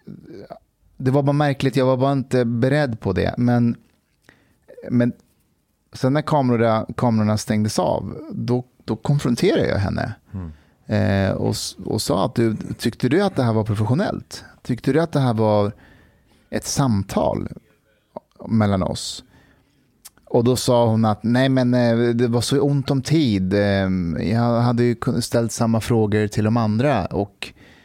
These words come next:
Speaker 1: alltså hela debatten finns ute, eller debatten, seminariet.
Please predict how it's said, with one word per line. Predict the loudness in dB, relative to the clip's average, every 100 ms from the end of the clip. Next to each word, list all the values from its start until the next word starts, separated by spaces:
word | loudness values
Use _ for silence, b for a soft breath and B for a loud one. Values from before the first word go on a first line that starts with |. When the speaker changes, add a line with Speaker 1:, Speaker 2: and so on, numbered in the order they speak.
| b b _
Speaker 1:
alltså | -2 2
hela | 2 2
debatten | 2 0 -2 -4 0
finns | -2 0 -2
ute, | -2 0 0
eller | 0 -2
debatten, | -2 -2 -2 -4 -6 -6 -10
seminariet. | -10 -4 0 2 2 2 0 -2 -8 -20